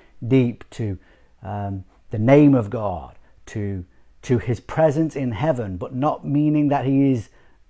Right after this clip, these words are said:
um, controlled or, or, or stuck in heaven, but that he is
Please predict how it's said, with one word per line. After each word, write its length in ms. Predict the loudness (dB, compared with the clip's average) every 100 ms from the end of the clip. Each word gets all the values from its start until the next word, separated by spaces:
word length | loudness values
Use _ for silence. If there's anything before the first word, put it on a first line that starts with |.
| -20
um, 400 | -18 -18 -20 -20 _ _ _ _ _ _ -20 _ -20
controlled 760 | -12 -10 -4 2 6 6 2 -8 -18 -20 -20 -20 -14
or, 160 | -12
or, 240 | -8 -8 -8
or 160 | -6 -8
stuck 680 | -8 -6 0 0 -2 -14
in 200 | -14 -8
heaven, 280 | -6 -6 -8
but 140 | -10 -8
that 140 | -4
he 120 | -2
is 100 | -2